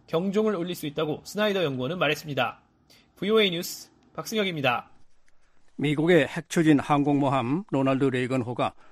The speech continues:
Speaker 2: 동해상으로 다시 전개된 것은 동맹에 대한 확장 억지를 재확인하면서 강력한 군사력을 과시하는 것이라고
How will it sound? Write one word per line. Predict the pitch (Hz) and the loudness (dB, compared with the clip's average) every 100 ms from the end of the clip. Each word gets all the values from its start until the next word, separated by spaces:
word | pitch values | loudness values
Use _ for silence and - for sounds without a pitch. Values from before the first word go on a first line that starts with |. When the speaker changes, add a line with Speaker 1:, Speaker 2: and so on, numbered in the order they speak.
| - | -8
Speaker 2:
동해상으로 | 139 143 147 165 156 113 | -2 0 2 2 2 0
다시 | - 135 151 | -6 -4 -2
전개된 | 139 127 123 131 123 120 | -2 -2 -2 -4 -4 -6
것은 | 123 123 110 156 - - - - | -6 -6 -6 -8 -12 -20 -20 -8
동맹에 | 135 131 147 | 0 2 4
대한 | 147 147 139 | 4 2 0
확장 | - - 180 165 | -4 -4 2 4
억지를 | 139 - 139 135 | 4 0 -2 -2
재확인하면서 | - 127 110 120 123 123 131 127 - _ _ - | -2 -6 -6 -4 -2 -2 -2 -6 -8 _ _ -10
강력한 | 131 135 156 143 127 | -2 0 0 0 -4
군사력을 | - 135 135 143 139 135 | 0 0 0 0 0 -2
과시하는 | - 127 123 139 131 | -2 -4 -2 0 -2
것이라고 | 123 113 139 131 123 110 | -2 -4 -4 -4 -4 -10